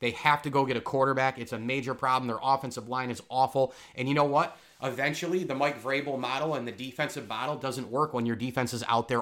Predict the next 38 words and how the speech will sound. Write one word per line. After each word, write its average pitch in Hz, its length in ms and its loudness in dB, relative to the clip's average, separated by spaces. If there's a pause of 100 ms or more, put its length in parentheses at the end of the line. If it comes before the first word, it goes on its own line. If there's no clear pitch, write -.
(100)
all 117 440 2
the 113 260 0
time. 101 320 -2 (240)
Ravens 160 400 4
win 160 160 2
in 156 60 0
the 147 80 -2
trenches. 139 560 -4
They 131 180 0
have 147 160 -2
an 143 80 -2
elite 135 220 -4
quarterback. 127 500 0
The 113 60 -4
Titans 135 420 -2
don't. 123 320 2 (220)
That's 127 220 0
basically 143 420 0
what 139 100 2
it 131 80 2
comes 131 240 0
down 120 260 2
to. 120 200 -2
They 120 180 2
have 139 160 0
the 131 80 -2
playmakers, 120 640 -2 (240)
and 117 260 0
no 127 120 6
one 147 240 4
right 143 200 4
now 135 260 4
wants 123 280 2
to 123 80 -6
play 120 320 0 (300)
the 120 80 -4
Baltimore 120 560 0
Ravens. 107 360 0